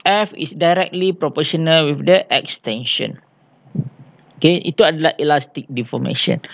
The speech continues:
For second part, part daripada sini sampai sini,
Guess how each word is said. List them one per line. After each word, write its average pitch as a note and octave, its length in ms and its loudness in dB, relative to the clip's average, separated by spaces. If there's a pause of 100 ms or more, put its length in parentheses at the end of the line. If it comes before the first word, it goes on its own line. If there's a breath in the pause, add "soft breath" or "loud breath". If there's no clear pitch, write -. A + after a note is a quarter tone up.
(280 loud breath)
For - 160 4
second C4 560 0 (160)
part, B2 320 2 (160)
part D3 160 -2
daripada C#3 480 -2
sini G3+ 480 0
sampai C#3 320 0
sini, D3+ 560 -2